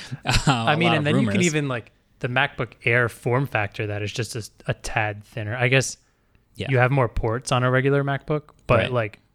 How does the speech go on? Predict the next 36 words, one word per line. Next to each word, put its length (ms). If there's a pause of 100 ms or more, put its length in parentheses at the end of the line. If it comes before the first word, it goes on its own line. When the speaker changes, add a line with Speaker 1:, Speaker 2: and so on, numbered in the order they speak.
(480)
Speaker 2:
you 220
can 160
start 300
getting 260
slimmer 380
and 100
slimmer. 300
And 120
then 120
you 100
even 340
look 200
about 220
how 140
we 120
talked 280
about 360 (340)
the, 80
like, 260 (220)
iPad 720 (220)
looking 400
iMac. 640 (420)
Like, 260 (220)
right 200
now 220
that 140
has 160
Speaker 1:
Mm. 80
Speaker 2:
a, 40 (120)
it 100
kinda 200
lumps 380
out 180
in 40
the 100
back, 360